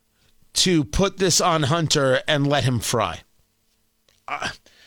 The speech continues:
you can tell me I'm wrong, but I think I've got enough now to start showing this, that the left seems to say, "You know what?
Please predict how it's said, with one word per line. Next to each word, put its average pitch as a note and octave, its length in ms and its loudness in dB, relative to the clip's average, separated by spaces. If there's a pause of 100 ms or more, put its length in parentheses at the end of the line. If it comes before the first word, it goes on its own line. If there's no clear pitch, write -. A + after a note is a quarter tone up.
(140)
you G2+ 160 -8
can G#3 180 0
tell B3 260 2
me D4 140 2
I'm D4 160 0
wrong, A#3+ 520 2 (1300)
but D3+ 260 2
I A3+ 280 2
think D4+ 460 0
I've G3+ 580 0
got G3+ 420 0
enough F3+ 600 2
now A#2+ 440 0
to - 160 -4
start D#3 280 0
showing C#3 480 0
this, - 420 -8 (1300)
that F#3+ 240 -2
the G#3 120 0
left A#3+ 420 0
seems C4+ 520 0
to C4 120 -2
say, E3+ 460 2
"You B2 200 0
know E3 160 0
what? E3+ 260 -2